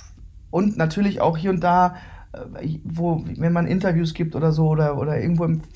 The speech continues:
Fernsehen ist, da wird natürlich auch jeder Satz mittlerweile auf die Goldwaage gelegt, et cetera.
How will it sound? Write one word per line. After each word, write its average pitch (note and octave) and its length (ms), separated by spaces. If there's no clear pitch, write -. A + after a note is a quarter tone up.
Fernsehen F#3 360
ist, E3 160
da E3+ 100
wird F#3+ 120
natürlich F#3+ 240
auch A#3+ 120
jeder F3 260
Satz E3 260
mittlerweile D#3+ 500
auf - 120
die E3 120
Goldwaage D#3 560
gelegt, E3+ 300
et D#3+ 100
cetera. E3 300